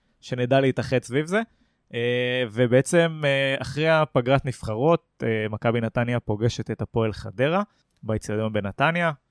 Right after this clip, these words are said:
אה, והפועל חדרה בעצם מגיעה ל-, אה, למפגש הזה אחרי תחילת עונה די מוצלחת מבחינתה, כרגע במקום הרביעי בטבלה עם תשע נקודות, אה, שבמחזור האחרון, אה, אנחנו זוכרים, היא עשתה תיקו ב-,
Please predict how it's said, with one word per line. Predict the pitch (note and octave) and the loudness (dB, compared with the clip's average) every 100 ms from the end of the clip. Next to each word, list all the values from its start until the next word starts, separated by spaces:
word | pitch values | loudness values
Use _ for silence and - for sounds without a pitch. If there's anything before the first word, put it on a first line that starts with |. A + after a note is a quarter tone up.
| _ _ _ _ - | _ _ _ _ -20
אה, | G#2+ G2 | -16 -12
והפועל | G#2 C3+ A#2+ | -4 0 0
חדרה | B2 A2+ B2+ A#2+ | 0 2 4 4
בעצם | A#2+ C3 A#2+ | 0 -2 -8
מגיעה | G#2+ A2 A#2 A#2+ | -8 -4 -2 -2
ל-, | A2+ | -4
אה, | A2 G#2+ G#2+ G#2 G#2 G#2 G#2 | -4 -4 -8 -10 -10 -10 -10
למפגש | G#2 G#2 G2+ A#2 - | -10 -12 -4 -4 -4
הזה | A2 A2 A#2 A#2 | -8 -6 -4 -4
אחרי | - A#2+ | -4 -6
תחילת | - A#2+ A#2+ A#2+ | -4 -2 -2 -2
עונה | A#2 A#2 | -2 0
די | C3 | 0
מוצלחת | C#3+ - D3+ D3 D#3 | 0 0 2 2 0
מבחינתה, | D#3 - D3+ D3+ E3 D#3+ - | -2 -2 -2 0 0 0 -2
כרגע | A#2 B2+ | 0 2
במקום | A#2+ A2 B2 B2 | 2 2 0 0
הרביעי | A2+ G#2 A#2+ | -2 -4 -4
בטבלה | B2 A#2 A2 D#3 E3+ | -4 -6 -6 -4 -4
עם | B2 | -4
תשע | B2+ B2 A2+ | -6 -6 -8
נקודות, | G#2 - A2 F3 F3+ _ A3+ - _ _ _ _ | -8 -8 0 2 2 _ -20 -20 _ _ _ _
אה, | - A#2 A#2 A#2+ A#2+ A#2+ A#2+ A2 _ | -4 -2 -2 -2 -2 -4 -6 -14 _
שבמחזור | - A#2 A2+ G#2+ C3+ | -6 -4 -4 2 4
האחרון, | A#2 A#2+ B2 C3+ C3+ B2+ | 4 0 0 0 -2 -4
אה, | B2+ | -6
אנחנו | B2 - A2 | -6 -8 -10
זוכרים, | C3 B2+ | -6 -2
היא | |
עשתה | A#2+ C#3 | -2 -2
תיקו | - C3 - C3+ | 0 0 2 0
ב-, | A#2 | 2